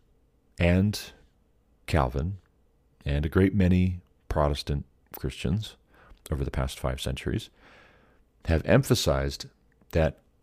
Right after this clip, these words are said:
unless your will is regenerated in some respect by the Holy Spirit who draws you to the gospel message, you cannot believe.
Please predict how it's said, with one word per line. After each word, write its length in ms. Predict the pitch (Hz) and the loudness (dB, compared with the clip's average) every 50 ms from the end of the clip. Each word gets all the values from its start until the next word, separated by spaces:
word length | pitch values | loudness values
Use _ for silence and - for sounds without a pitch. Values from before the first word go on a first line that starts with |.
| _ | _
unless 560 | - 82 78 78 82 90 101 117 117 - - - | 0 2 4 4 6 6 6 6 4 2 2 4
your 160 | 101 95 90 | 6 6 6
will 520 | 82 73 - 98 104 107 107 110 113 101 - | 6 4 6 6 8 8 8 8 6 4 2
is 220 | - 82 73 - | 0 -2 -2 -2
regenerated 920 | 73 73 71 65 80 90 98 101 104 101 101 98 95 95 98 98 95 95 90 - _ _ _ _ _ _ _ _ _ _ _ _ _ | -2 -2 -2 2 4 6 6 8 8 8 8 8 6 6 6 4 2 0 -6 -8 _ _ _ _ _ _ _ _ _ _ _ _ _
in 380 | - 73 71 71 71 71 71 - _ _ - | -2 -2 0 0 0 0 -2 -4 _ _ -12
some 400 | - - - 95 92 95 104 104 | -8 0 4 6 6 6 6 6
respect 580 | 101 - - - - 85 85 85 - - - | 4 2 0 2 2 2 4 2 0 -4 -2
by 220 | - 78 78 82 82 | 0 2 2 4 4
the 100 | 87 80 | 2 2
Holy 300 | - 87 85 80 80 76 | 2 2 2 2 2 0
Spirit 680 | - - - - 127 104 76 69 69 69 - - - - _ _ _ _ _ _ _ _ _ _ | -2 -2 2 4 6 6 6 6 2 0 -4 -10 -20 -20 _ _ _ _ _ _ _ _ _ _
who 160 | - 87 76 | -2 0 0
draws 600 | 67 - 80 80 80 85 92 101 104 98 85 85 | 2 2 6 6 8 8 8 8 6 4 2 0
you 200 | 85 82 85 82 | 0 0 0 0
to 220 | - - 85 85 | 0 -2 -2 -2
the 100 | 78 85 | -2 -2
gospel 420 | - 80 80 78 73 - - 80 73 | -2 0 0 0 -2 -2 -4 -2 2
message, 580 | 85 113 123 - - 69 65 64 - - - - - - - - - - - _ _ _ _ - | 2 2 2 2 0 -4 -4 -4 -8 -14 -20 -20 -20 -20 -20 -20 -20 -20 -20 _ _ _ _ -6
you 100 | 73 76 | -6 -4
cannot 360 | - - 87 80 73 65 - | -2 0 2 2 2 2 0
believe. 460 | - 69 64 62 - - - - - | -2 -2 -4 -4 -6 -8 -12 -18 -20